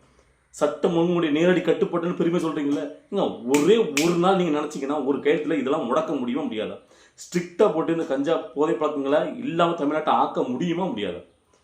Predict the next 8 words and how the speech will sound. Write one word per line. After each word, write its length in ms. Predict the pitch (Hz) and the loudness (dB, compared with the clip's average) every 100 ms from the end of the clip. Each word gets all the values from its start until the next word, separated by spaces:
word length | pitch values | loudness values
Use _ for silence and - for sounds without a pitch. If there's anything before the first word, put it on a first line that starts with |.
| _ _ _ 113 | _ _ _ -6
முடியலன்னா 580 | 131 175 226 180 175 | 0 2 4 4 2
தயவு 380 | - 127 165 208 | 0 0 2 4
செஞ்சு 640 | 196 151 156 117 330 - - _ _ - | 4 2 -2 -2 -4 -4 -12 _ _ -12
ரிசைன் 300 | 127 180 208 | -4 0 2
பண்ணிட்டு 200 | 170 170 | 0 -2
போயிருங்க 360 | - 185 185 | 0 2 4
நான் 100 | 202 | 0
சொல்றேன். 300 | 143 110 92 | -2 -6 -10